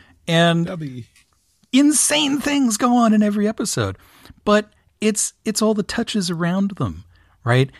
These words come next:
Speaker 1: It's, it's the, there's always this, uh, time and location code in every scene, which pr-, grows progressively more ridiculous with each,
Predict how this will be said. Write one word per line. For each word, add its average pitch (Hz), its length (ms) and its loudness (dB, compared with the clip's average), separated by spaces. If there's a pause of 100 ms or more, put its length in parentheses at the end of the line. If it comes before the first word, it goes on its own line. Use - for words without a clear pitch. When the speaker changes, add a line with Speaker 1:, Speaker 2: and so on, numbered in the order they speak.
Speaker 1:
It's, 165 360 0
it's 160 260 -2
the, 175 140 -2 (340)
there's 185 320 -2
always 170 320 -2
this, 170 320 -2
uh, 151 180 -4
time 170 380 2
and 160 120 0
location 147 600 0
code 90 440 -6 (540)
in 127 320 2
every 139 300 2
scene, 135 680 0 (240)
which 127 400 0 (200)
pr-, 147 100 -4
grows 127 420 0
progressively 123 800 -2
more 120 260 0
ridiculous 113 680 -6
with - 120 -10
each, - 340 -6